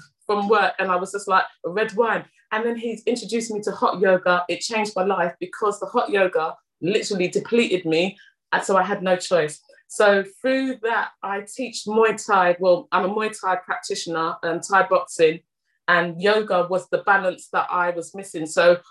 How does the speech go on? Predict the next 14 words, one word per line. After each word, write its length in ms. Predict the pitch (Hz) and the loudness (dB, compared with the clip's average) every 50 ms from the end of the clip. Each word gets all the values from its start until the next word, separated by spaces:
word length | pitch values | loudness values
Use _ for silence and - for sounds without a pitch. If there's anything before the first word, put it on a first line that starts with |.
| _ - | _ 0
I 200 | 170 180 175 - | 0 0 0 2
got 200 | - 233 226 - - | 2 2 2 4 2
out 220 | 220 240 247 240 214 | 2 2 2 0 -2
my 100 | 208 202 | -6 -8
stress, 680 | - - - - - - 160 196 208 - - - - _ _ _ _ _ | -8 -10 -10 -6 -4 -4 -4 -4 -6 -10 -16 -18 -20 _ _ _ _ _
but 100 | 185 - | -4 -2
there 80 | 208 196 | -2 -2
was 140 | 202 202 - | -2 -4 -6
still 240 | - - 247 247 220 | 2 4 6 6 6
the 140 | 202 202 202 | 6 4 2
other 160 | 214 202 196 | 2 0 -2
side. 480 | - - - 226 220 196 165 156 151 - | -6 -2 0 2 4 4 2 2 -2 -6
So, 600 | - - - - 196 185 180 180 185 180 175 - | -12 -16 -8 -2 2 4 4 4 4 2 -2 -2
um, 400 | - 180 185 180 180 180 175 175 | -2 0 0 0 0 -4 -8 -12